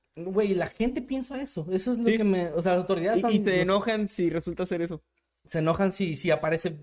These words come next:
Speaker 1: viva la persona y viene, es
Speaker 2: Ajá.
Speaker 1: como que, "Eh, pero que cuenten el chisme". Es como, "No, güey, no tienen que contar, lo importante es que no esté muerto en una zanja, no mames".
Speaker 2: Sí, pero bueno, sí, sigue habiendo muchísimo de eso.
Speaker 1: Como podemos ver, esto no es algo nuevo. <laughs> Y el problema es que en ese momento, como dices tú, eran las autoridades. Eso, eso es lo triste, que,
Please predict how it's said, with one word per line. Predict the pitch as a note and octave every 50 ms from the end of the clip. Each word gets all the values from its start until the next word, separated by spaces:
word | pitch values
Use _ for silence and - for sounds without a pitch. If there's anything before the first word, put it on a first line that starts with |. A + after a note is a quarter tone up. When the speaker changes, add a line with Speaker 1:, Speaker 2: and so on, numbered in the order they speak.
| - -
Speaker 1:
viva | E3 F3 E3 E3+ E3
la | D#3 D3+
persona | - C#3+ - D#3+ E3
y | D#3
viene, | D3+ D3+ D#3+ E3 E3+ -
es |
Speaker 2:
Ajá. | F3 D#3+
Speaker 1:
como | D#3 D#3 C3+
que, | - D3 D3
"Eh, | C#3+
pero | D3+ D3+ C#3
que | C3 B2
cuenten | A#2+ C3 C#3 D3 F3+ E3
el | C#3+ C3
chisme". | C3+ E3+ E3 E3+ F3 D#3+ D3+
Es | D3
como, | - D3+ C3 B2
"No, | A#2+ C3
güey, | C#3+ E3 F3 D3 C#3
no | C#3+ C#3
tienen | D3 E3+ F3 F3
que | -
contar, | F3 D#3+ - - D#3+ E3
lo | E3
importante | D#3 C#3+ D3+ C#3+ D3 D3+ -
es |
que | - D#3+
no | D3 D3
esté | C3+ - C#3
muerto | B2+ C3+ C#3 C#3+ D3 D#3 - D#3+
en | D3
una | D3 D3+ C3+
zanja, | - D#3 D#3 D3 - C#3
no | C3+ C3+
mames". | C3+ C3+ C3+ C3 C3+
Speaker 2:
Sí, | - - C#3+ C3+
pero | B2 C3 B2+ C3
bueno, | C3 C3+ C3 C3 C3 C#3+
sí, | D#3 D#3 D#3
sigue | D3+ E3 E3 E3 D#3+ D#3+
habiendo | D3+ D3+ D3+ D3 C#3 C#3+ C#3
muchísimo | C3+ C#3 C3+ C#3 C#3 C#3+ C#3 C#3 C#3+ C#3 D3 C#3+ C3+ C3
de | B2+
eso. | C3 C3 - _ _
Speaker 1:
Como | - C#3 C3+ C3+
podemos | D3 D#3 E3+ E3
ver, | E3+ E3+
esto | E3+ - F#3+
no | E3+ E3+ E3
es | E3 E3 D#3+ F#3
algo | F3 E3 E3 E3+ E3+ E3 E3+
nuevo. | F3 D#3+ E3 F3 F3+ G3 - - - - - -
<laughs> | A#3 G#3+ G3 F#3+
Y | F#3+ F#3 F#3 F#3+ F3+
el | E3 D#3+
problema | E3 D#3 D3 D#3 F3+
es | F3
que | - F3
en |
ese | E3+ F3+
momento, | E3+ D#3+ E3 E3 E3+ D#3+
como | - D#3+ C#3 C3
dices | C3 C3+ C#3+ D3+ -
tú, | D#3 D3+
eran | D3+ D3 D3+
las | D#3 D3
autoridades. | C#3 C3+ A2+ G#2 G#2 A#2 C#3 C#3+ A#2+ A2 A#2
Eso, | A#2+ - A2
eso | A2 B2+ - D3
es | C#3+
lo | C3+ B2 A#2+
triste, | - C#3 D3+ D#3+ - - A#2+ -
que, | - A2+ G#2+ G2+ -